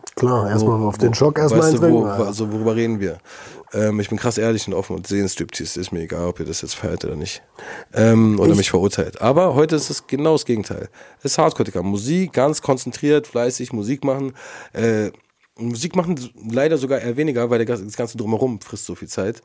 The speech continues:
Speaker 1: Mhm.
Speaker 2: hierher zu kommen, weißt du, so dies, das und egal was, so, das ist so YouTube, die ganzen Mist und so Videos drehen und alles organisieren, das ist echt anstrengend. Aber
Speaker 1: Ja,
Speaker 2: ansonsten,
Speaker 1: das
Speaker 2: das ist so das Leben, was ich, und das werde ich auch niemals aufhören. Ich werde immer dieses fleißige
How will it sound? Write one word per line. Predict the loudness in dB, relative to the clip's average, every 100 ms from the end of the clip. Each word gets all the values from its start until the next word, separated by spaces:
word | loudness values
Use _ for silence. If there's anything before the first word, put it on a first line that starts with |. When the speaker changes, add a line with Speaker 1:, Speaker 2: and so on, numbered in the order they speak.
| -12
Speaker 1:
Mhm. | -10 -8 -8 -8
Speaker 2:
hierher | -4 0 0
zu | -2
kommen, | -2 -2 0
weißt | -2 -4 -4
du, |
so | -4 -2
dies, | -2 -2 -2
das | -2 0 -2
und | -4 -4 -8 -18 -14 -4
egal | 0 2 2
was, | 0 -4
so, | -8
das | -6 -6
ist | -6
so | -6 -6 -8 -8 -6
YouTube, | -4 -4 -4 -6
die | -6
ganzen | -4 -6 -6 -6
Mist | -4 -4
und |
so | -4 -2
Videos | -2 -2
drehen | -4 -2 -2
und | -2
alles | -4 -2 -4
organisieren, | -2 0 0 0 -2
das | -2 -4
ist | -6
echt | -6 -6
anstrengend. | -6 -6 -6 -8 -12 0
Aber | 4 6
Speaker 1:
Ja, |
Speaker 2:
ansonsten, | 6 6 4
Speaker 1:
das | 2 2
Speaker 2:
das |
ist | 2
so | 2
das | 0 4
Leben, | 6 6
was | 2
ich, | 0
und | -2 0
das | 2
werde | 2
ich | 4
auch |
niemals | 4 4 4
aufhören. | 2 0 -6 -10 -14 -18 -18 -4
Ich | -2
werde | 2
immer | 4 4
dieses | 4 0
fleißige | 2 2 2 2 0 4 4